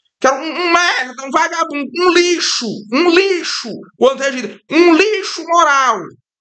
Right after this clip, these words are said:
Tá certo? Todo mundo botou o André Gide, certo?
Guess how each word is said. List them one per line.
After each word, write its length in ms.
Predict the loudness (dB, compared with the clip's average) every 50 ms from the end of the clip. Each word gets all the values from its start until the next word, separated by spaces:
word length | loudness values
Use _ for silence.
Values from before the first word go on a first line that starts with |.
| _ _ _ _ _ _ _ _ _ _ _ _ _ _ _ _ _ _
Tá 140 | -4 -2 -2
certo? 600 | -2 0 2 2 2 2 -2 -8 -18 -20 -20 _ _ _ _ _ _ _ _ _ _ _ _ _ _ _ _ _ _ _ _ _ _ _ _ _ _ _ _ _ -20 -20 _ _ _ _ _ _ _ _ _ _ _ _ _ _ _ _ _ _ _ _ _ _ _ _ _ _ _ _ -20 -20 -20 _ _ -18
Todo 180 | -16 -16 -14 -6
mundo 480 | -2 0 2 2 2 0 0 -2 0 0 0 -4 -6 _ _ _ _ _ _ _ _ _ _ _ _ _ _ _ _ _ _ _ _ _ _ _ _ _ _
botou 640 | -16 0 2 2 2 2 -4 0 4 4 4 4 2
o 40 | -6
André 300 | -8 -4 0 0 2 2
Gide, 420 | 2 -2 -2 -2 -4 -2 -2 -4 0
certo? 220 | 2 0 0 0